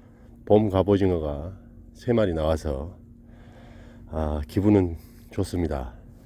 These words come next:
아, 이제 사실 저는 오월부터, 어, 갑오징어 낚시를 다녀볼까 생각했는데, 어, 생각지도 않게 오늘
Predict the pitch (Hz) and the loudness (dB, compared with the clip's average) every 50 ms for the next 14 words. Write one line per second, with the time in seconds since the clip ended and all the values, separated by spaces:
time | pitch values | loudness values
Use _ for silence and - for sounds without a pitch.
0 | - - - - - - - - - - - - - - - - - - - - | -20 -20 -20 -20 -20 -20 -20 -20 -20 -20 -20 -20 -20 -20 -20 -20 -20 -20 -20 -20
1 | - - - - - - - - - - - - - - - - - - - - | -20 -20 -20 -20 -20 -20 -20 -20 -20 -20 -20 -20 -20 -20 -20 -20 -20 -20 -12 -2
2 | - 143 143 143 147 143 139 139 139 139 139 135 135 139 139 131 - 147 147 139 | 4 6 8 8 8 8 6 6 4 4 4 4 6 4 4 4 4 6 4 4
3 | 117 101 - - - - - - - - - - - - - - - - - - | 4 2 -8 -16 -20 -20 -20 -20 -20 -20 -20 -20 -20 -20 -20 -20 -20 -20 -20 -20
4 | - - - - - - - - - - - - - 175 170 156 165 143 139 147 | -20 -20 -20 -20 -20 -20 -20 -20 -20 -20 -10 0 2 4 6 6 6 8 8 10
5 | 143 151 143 135 120 - - - - - - - - 143 175 214 220 214 208 170 | 10 10 8 6 4 -2 -8 -20 -20 -20 -14 -2 4 8 10 12 12 12 10 8
6 | 156 - - 151 139 120 117 120 131 147 160 147 123 - - - - - 90 87 | 0 -4 0 4 4 6 6 4 2 0 -2 -6 -10 -20 -20 -20 -12 -6 -4 -2
7 | 90 87 87 78 73 64 50 - - 104 - - 113 113 131 156 147 151 147 139 | -2 -2 -4 -4 -6 -10 -12 -14 -16 -14 -6 -2 -2 2 4 4 6 6 8 8
8 | 123 110 101 - - 123 113 104 98 98 104 110 117 123 123 113 101 - - 101 | 8 6 4 2 -2 0 2 4 4 6 4 4 2 0 -2 -6 -10 -6 -4 2
9 | 104 113 120 117 113 113 107 - - 98 90 - 113 113 113 107 104 104 98 98 | 4 4 4 4 4 2 0 2 0 -2 0 0 0 2 2 2 2 0 0 0
10 | 95 98 98 95 87 76 - - - - - - - - - - - - - - | 0 0 -2 -2 -4 -6 -12 -18 -20 -20 -20 -20 -20 -20 -20 -20 -20 -20 -20 -20
11 | - - - - - - - - - - - 78 78 76 62 60 - - 151 165 | -20 -20 -20 -20 -20 -20 -20 -20 -20 -14 -8 -6 -4 -4 -4 -6 -4 -2 2 2
12 | 190 - - - 139 127 110 95 - - - 87 82 85 110 135 - - - - | 2 2 2 4 4 6 6 4 2 -4 -6 -6 -4 -4 -8 -8 -12 -16 -20 -16
13 | - 80 82 82 80 71 57 | -12 -8 -6 -6 -6 -6 -8